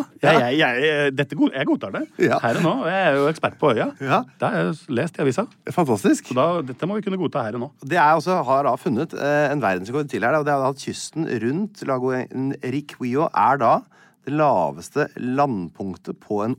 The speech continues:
Speaker 2: oseanisk øy.
Speaker 1: Ja.
Speaker 2: Da er det verdensrekord her.
Speaker 1: Ja, det er, da har vi en verdensrekord.
Speaker 2: Og gjerne send inn hvis det er noen som har, eh, noen bedre. Nå har ikke jeg funnet en liste eller noen ting over dette. Jeg har bare leita og leita og leita og ikke klart å finne noe lavere.
Speaker 1: Dette er veldig gøy.
Speaker 2: Ja.
Speaker 1: Og, og du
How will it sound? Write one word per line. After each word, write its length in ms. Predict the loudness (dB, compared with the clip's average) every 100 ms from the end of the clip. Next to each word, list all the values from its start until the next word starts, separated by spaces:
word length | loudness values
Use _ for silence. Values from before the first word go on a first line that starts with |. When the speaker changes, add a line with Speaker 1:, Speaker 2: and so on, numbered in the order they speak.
| -6
Speaker 2:
oseanisk 800 | -4 0 2 4 2 0 -6 -10
øy. 300 | -6 -4 -4 -4
Speaker 1:
Ja. 200 | -6 -4
Speaker 2:
Da 140 | -4 0 0
er 60 | 2
det 80 | 0
verdensrekord 400 | -2 -2 -2 -2
her. 80 | -4
Speaker 1:
Ja, 60 |
det 120 | -8
er, 120 | -8 -10 -12 -10 -4
da 80 | -4
har 220 | -4 -10
vi 120 | -2 0
en 80 | 0
verdensrekord. 540 | -2 -8 -4 -4 -4
Speaker 2:
Og 120 | -2 2
gjerne 180 | 2 0
send 280 | -2 0
inn 80 | 0
hvis 80 | 2
det 80 | 2
er 20 |
noen 140 | 4
som 100 | 2 2
har, 240 | 2 4 2
eh, 60 | 2
noen 220 | 2 2 2
bedre. 380 | 2 4 4 2
Nå 160 | 0
har 120 | -2 -2
ikke 140 | -2
jeg 60 | -4
funnet 560 | -4 0 0 0 -2 -4 -2
en 80 |
liste 320 | -2 -2 -4 0
eller 100 | 2
noen 240 | 2 2 2
ting 80 |
over 120 | 2 4
dette. 80 | 4
Jeg 80 | 4
har 80 |
bare 160 | 2 2
leita 320 | 2 2 0
og 80 | 0
leita 220 | 0 0
og 40 | 0
leita 100 | 0
og 80 | -4
ikke 160 | -6
klart 160 | -6 -6
å 80 | -4
finne 160 | -4
noe 80 | 0
lavere. 240 | 2 2 -2 -12 -20 -12
Speaker 1:
Dette 160 | -4
er 80 | 0
veldig 160 | 0 0
gøy. 140 | -4 -6 -2
Speaker 2:
Ja. 80 | -2 2
Speaker 1:
Og, 240 | 0 2
og 160 | 2
du 60 | 4